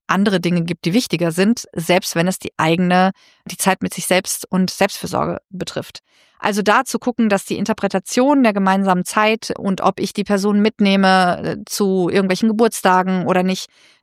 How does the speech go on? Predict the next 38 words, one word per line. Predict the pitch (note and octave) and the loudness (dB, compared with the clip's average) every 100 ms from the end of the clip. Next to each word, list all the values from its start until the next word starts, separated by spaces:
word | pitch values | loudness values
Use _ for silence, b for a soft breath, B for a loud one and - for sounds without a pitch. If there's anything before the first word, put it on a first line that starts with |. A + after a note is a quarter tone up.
| - | -4
dass | G3+ - | -2 0
das | A3+ - | -2 0
wirklich | A#3+ B3 - | -2 -2 -2
genau | A3 G#3 G#3+ | 2 2 2
das | G3 - | 0 0
ist, | G3+ - - | -2 -2 -2
eine | F#3+ F3 | 0 0
Interpretation. | G#3+ G#3 F#3+ F#3+ - - D#3 E3 - b b b | 0 0 -2 -2 -2 0 0 -2 -8 b b b
Und | _ E3+ E3+ - | _ -4 -4 -2
wenn | F3+ | 0
du | F#3+ | 2
da | F#3 | 2
die | F3+ F3+ | 0 2
Annahme | F#3+ F#3+ F#3 - | 2 4 2 2
hast, | D4 - G#3 | 0 0 -2
dass | - | -2
das | G3 - - - _ | -4 -6 -12 -18 _
eine | G#3 G3 | 0 0
Beziehungsaussage | - G#3+ G3+ G3 - F3+ F3+ | 0 -2 0 -2 0 2 4
hat, | G3 - - | 2 -2 -4
dann | F3+ | -4
frag | - G#3+ | -2 -4
doch | F3+ F3+ | -4 -2
am | F3 | -2
besten | E3+ - E3+ | -2 -2 0
nach. | E3 D3+ - | 0 0 -2
Und | G#3 G#3 | -2 0
zwar | G#3+ G3 | 2 2
nicht | G#3 D4 - | 4 4 2
genau | B3 G#3+ | 2 4
in | G3+ | 4
dem | F#3 | 4
Moment, | F3 F3 B3+ B3+ | 4 4 4 4
sondern | G3 G3 G3 G3 B B | 4 4 4 0 B B
wenn | F3+ | 0
ihr | G3 | 2
mal | F#3+ F#3 | 4 2
wieder | F3+ F3+ F3+ B2+ | 2 4 4 2